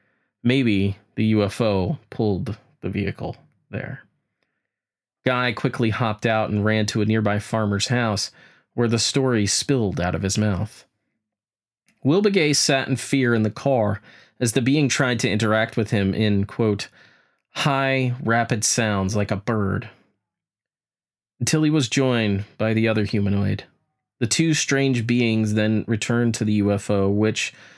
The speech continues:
with a flame-like light glowing from the bottom, climbed off into the night, end quote.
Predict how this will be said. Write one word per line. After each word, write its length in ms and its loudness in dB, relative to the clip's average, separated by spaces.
with 120 0
a 80 2
flame-like 920 0
light 460 -2
glowing 380 2
from 180 -2
the 80 0
bottom, 440 0
climbed 340 0
off 360 0
into 240 0
the 140 0
night, 520 -4
end 200 -2
quote. 340 -10